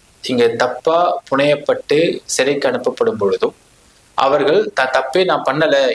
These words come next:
என்ன தப்பா என் மேல கேஸ் போட்டாங்க" அப்படின்னு லீகல் சிஸ்டத்தை ஃபுல்லா அவங்க undergo பண்ணி அதுவரையில் ஜெயில்ல இருந்து இந்த வாழ்க்கையெல்லாம் வந்து அவங்க undergo பண்ணி அது முடிஞ்சு தப்பு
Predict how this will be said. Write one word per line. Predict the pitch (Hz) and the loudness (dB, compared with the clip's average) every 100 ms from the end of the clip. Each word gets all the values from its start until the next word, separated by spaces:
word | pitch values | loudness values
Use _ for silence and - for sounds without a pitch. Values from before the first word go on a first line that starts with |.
| 110 | -4
என்ன | 113 113 | -6 -4
தப்பா | 123 165 | -2 0
என் | 156 | 2
மேல | 143 131 | 0 0
கேஸ் | 151 151 - | 0 0 -2
போட்டாங்க" | 131 - 120 117 117 | 0 0 0 0 -2
அப்படின்னு | - 117 139 151 135 | -2 -4 -4 -2 0
லீகல் | 151 135 | 0 -2
சிஸ்டத்தை | - - 131 120 | -4 -4 -2 -2
ஃபுல்லா | - 127 123 127 131 139 160 - | -2 -2 0 2 2 2 2 -2
அவங்க | - - 107 | -6 -4 -6
undergo | 127 156 156 139 120 | -2 0 0 -2 -4
பண்ணி | 107 120 - - - - - - - - | -6 -8 -12 -20 -20 -20 -20 -20 -12 -2
அதுவரையில் | 123 127 123 143 147 123 | 2 2 2 0 -2 0
ஜெயில்ல | 127 135 127 | 0 2 0
இருந்து | 110 110 113 - - - _ - _ _ _ - - - - - | 0 -2 -4 -4 -14 -20 _ -20 _ _ _ -20 -20 -18 -12 -4
இந்த | 131 131 131 | 2 4 4
வாழ்க்கையெல்லாம் | 151 151 156 135 143 | 2 2 2 2 0
வந்து | 135 131 | -2 -4
அவங்க | 120 | -2
undergo | 117 127 120 107 | -2 0 0 -2
பண்ணி | 101 131 - 120 | -6 -6 -2 0
அது | 117 113 | 0 0
முடிஞ்சு | 123 - 185 - | -2 0 -2 0
தப்பு | 120 - | -2 -2